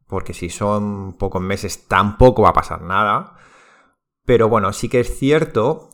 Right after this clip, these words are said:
que eso lo que puede producir es un trabajo mayor de la tiroides y a cuanto ma-, mayor trabajo, pues bueno, pues sí que puede hacer que, que fuerces la máquina y que la dañes, ¿no?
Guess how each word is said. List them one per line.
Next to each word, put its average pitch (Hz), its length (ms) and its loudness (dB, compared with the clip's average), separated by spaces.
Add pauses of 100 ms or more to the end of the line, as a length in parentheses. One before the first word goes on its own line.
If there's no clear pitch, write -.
que 104 300 -4
eso 117 200 -4
lo 113 100 0
que 113 100 -2
puede 113 280 2
producir 143 920 -2
es 113 220 -6
un 117 220 -6
trabajo 110 840 2
mayor 113 560 2
de 117 100 2
la 117 160 4
tiroides 170 840 0 (540)
y 120 160 0
a 117 100 2
cuanto 104 260 -4
ma-, 98 540 0
mayor 98 440 -6
trabajo, 95 500 0
pues 98 160 -6
bueno, 92 200 -10
pues 92 140 -10
sí - 140 -12
que 104 100 -8
puede 98 380 -2
hacer 92 320 -4
que, 95 440 -8
que 110 120 -4
fuerces 127 340 2
la 107 140 4
máquina 113 300 2
y 110 40 -4
que 113 100 -4
la 95 120 -2
dañes, 92 400 -2
¿no? 160 240 -8